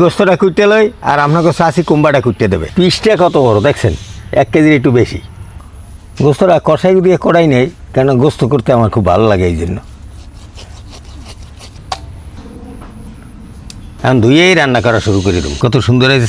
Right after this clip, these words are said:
সাইজগুলো দেখেন। এই যে গোস্তটা ধোয়া হয়েছে। সোয়াবিন তেল, দারচিনি,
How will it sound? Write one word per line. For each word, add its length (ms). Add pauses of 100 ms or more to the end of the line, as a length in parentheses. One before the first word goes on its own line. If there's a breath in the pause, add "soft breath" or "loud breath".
সাইজগুলো 440
দেখেন। 260
এই 120
যে 60 (760)
গোস্তটা 420
ধোয়া 160
হয়েছে। 220 (1500)
সোয়াবিন 440
তেল, 200 (2250)
দারচিনি, 440